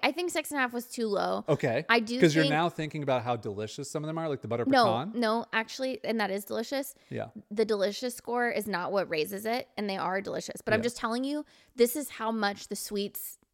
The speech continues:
Speaker 1: does not
Speaker 2: Doesn't
Speaker 1: affect me.
Speaker 2: register for
Speaker 1: You know
Speaker 2: you.
Speaker 1: how, like, emotions in general don't register for you?
Speaker 2: No.
Speaker 1: Okay.
Speaker 2: I don't know
Speaker 1: Well,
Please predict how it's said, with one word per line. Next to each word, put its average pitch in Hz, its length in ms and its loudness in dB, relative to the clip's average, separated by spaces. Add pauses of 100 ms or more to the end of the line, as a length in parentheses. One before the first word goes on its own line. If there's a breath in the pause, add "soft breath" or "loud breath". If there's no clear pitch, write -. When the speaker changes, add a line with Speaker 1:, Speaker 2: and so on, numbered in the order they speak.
(160)
Speaker 1:
does 208 260 -2
not 143 300 -2 (120)
Speaker 2:
Doesn't 160 180 2
Speaker 1:
affect 110 120 2 (120)
me. 196 80 2
Speaker 2:
register 98 240 -2
for - 120 -8
Speaker 1:
You 269 80 4
know 294 60 6
Speaker 2:
you. 320 80 2
Speaker 1:
how, 330 80 0
like, 330 220 -2
emotions 220 640 -2
in 247 120 -2
general 208 320 -4
don't 208 160 -4
register 233 520 -4
for 247 160 -6
you? 254 260 2
Speaker 2:
No. 120 380 2
Speaker 1:
Okay. 214 400 2
Speaker 2:
I 135 140 2
don't 127 120 6
know 233 220 10
Speaker 1:
Well, - 0 -